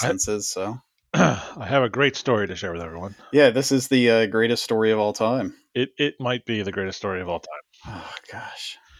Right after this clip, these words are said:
Speaker 1: At least in my career, it's probably the greatest story of all time.
Speaker 2: Ugh.
Speaker 1: So, we got dispatched to an M V C the other day.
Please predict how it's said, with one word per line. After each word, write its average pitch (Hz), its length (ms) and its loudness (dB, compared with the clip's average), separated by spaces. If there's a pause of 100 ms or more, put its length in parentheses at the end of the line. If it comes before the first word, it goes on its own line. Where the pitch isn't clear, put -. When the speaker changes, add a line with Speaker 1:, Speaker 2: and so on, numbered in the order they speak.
(180)
Speaker 1:
At 120 100 0
least 175 220 2
in 156 60 2
my 139 140 4
career, 104 500 -2 (1080)
it's - 240 -8
probably 90 260 -6
the 82 100 -6
greatest 80 220 -8
story 82 220 -8
of 78 40 -10
all 76 120 -8
time. 78 180 -14 (460)
Speaker 2:
Ugh. 107 300 -8 (1040)
Speaker 1:
So, 127 640 2 (720)
we 107 80 -14
got 139 180 0
dispatched - 640 -2 (400)
to 110 720 -4 (760)
an 127 80 -4
M 123 100 -2
V 151 80 2
C 113 380 -4
the 90 100 -6
other 80 100 -10
day. 87 220 -4